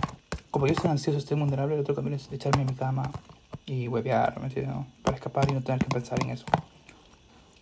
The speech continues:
Eso es, tú has sido consciente, pasa siempre. Pero creo que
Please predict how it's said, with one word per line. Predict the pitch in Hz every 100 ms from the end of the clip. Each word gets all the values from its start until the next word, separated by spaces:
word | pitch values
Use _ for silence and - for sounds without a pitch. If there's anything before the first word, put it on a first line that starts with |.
| - - - - - - - - -
Eso | - 147
es, | 143 - - - - -
tú | - 123
has | 127
sido | - 127 135
consciente, | 123 139 139 110 - _ _
pasa | - 139 -
siempre. | - 139 151 147 - - - - - - - - - - - - - - - - - - - 151 -
Pero | - 160
creo | 208
que | 208